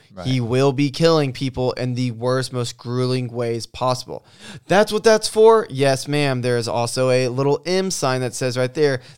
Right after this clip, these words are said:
Speaker 2: that says all of the warnings that are on this game. Oh, I'm not getting that for him. And then the ten-year-old, seven-year-old kid's all upset 'cause he's
Speaker 1: Right.
Speaker 2: not getting Grand Theft Auto.
Speaker 1: Right, 'cause they just don't know. So,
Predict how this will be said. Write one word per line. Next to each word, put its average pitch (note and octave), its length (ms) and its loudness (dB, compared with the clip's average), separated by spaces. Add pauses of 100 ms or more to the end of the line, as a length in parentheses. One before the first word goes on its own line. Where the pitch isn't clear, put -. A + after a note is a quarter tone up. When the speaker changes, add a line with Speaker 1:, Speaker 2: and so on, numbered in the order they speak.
Speaker 2:
that B2 180 0
says B2 260 -2 (100)
all B2+ 360 4
of C3 120 0
the C#3 100 0
warnings C3+ 440 -2
that B2 80 -2
are A#2 180 -4
on A#2+ 280 -4
this B2 220 -4
game. A2+ 400 -6 (440)
Oh, C#3+ 140 6
I'm D3 120 4
not C#3 240 4
getting B2+ 240 -2
that B2 200 -2
for A2+ 140 -8
him. C3 280 -2
And B2+ 140 -4
then B2+ 140 -2
the A#2+ 180 -2
ten-year-old, B2 560 -2
seven-year-old A#2 480 -4
kid's A2+ 180 -4
all G#2 200 -4
upset - 360 -6
'cause A2 140 -10
he's G#2+ 80 -6
Speaker 1:
Right. G2 60 -6
Speaker 2:
not G#2+ 140 -8
getting F#2+ 180 -10
Grand G2 220 -10
Theft G2+ 180 -12
Auto. E2 160 -6
Speaker 1:
Right, - 140 -4
'cause G#2+ 120 -10
they A2 140 -2
just G2+ 120 -4
don't F#2+ 140 -4
know. F2+ 220 -6
So, C3+ 380 2